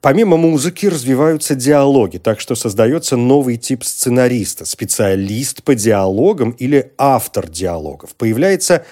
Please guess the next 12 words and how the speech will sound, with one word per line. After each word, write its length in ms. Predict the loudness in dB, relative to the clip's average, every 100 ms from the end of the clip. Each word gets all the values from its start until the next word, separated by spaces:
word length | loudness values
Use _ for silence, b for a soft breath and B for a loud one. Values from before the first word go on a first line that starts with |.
| B B 0
новый 380 | 2 4 2
жанр 480 | 0 2 2 2 -2
или 240 | -4 -2 -2
поджанр, 840 | 2 0 0 0 0 2 0 -2
эксцентричная 920 | -8 -8 -2 -2 -2 -4 -4 -8 -8 -4
комедия, 480 | -4 -4 -10 -14
сумасшедшая 840 | -10 -2 -2 -2 -2 -2 -2 -6 -6
комедия, 520 | -8 -10 -10 -14 -14
высмеивающая 960 | -12 -10 -4 -2 -2 -2 -4 -4 -4 B B B 0
традиционную 720 | 0 0 0 2 2 2 -2
историю 420 | 0 2 4 2
любви, 440 | 0 -4 -2 -4